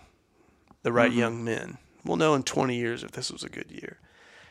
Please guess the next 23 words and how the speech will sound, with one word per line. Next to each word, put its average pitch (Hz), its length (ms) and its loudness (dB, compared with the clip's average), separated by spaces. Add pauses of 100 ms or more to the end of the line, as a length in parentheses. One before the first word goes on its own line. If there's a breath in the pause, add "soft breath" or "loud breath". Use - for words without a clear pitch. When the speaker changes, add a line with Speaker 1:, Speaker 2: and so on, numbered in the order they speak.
(220 soft breath)
Speaker 1:
And 135 80 2
you 147 80 10
always 165 180 10
think 156 200 4
of 131 160 4
the 127 260 4
leadership 143 420 6
decisions 117 460 0
that 117 200 2
way, 113 240 2
you 120 100 0
know? 123 340 0
"Well, 170 240 12
that 185 120 12
was 175 120 4
a 151 40 4
bad 156 220 10
decision. 135 340 4
That 147 80 10
was 156 120 2
a 143 40 -2
good 151 140 6
decision." 117 400 0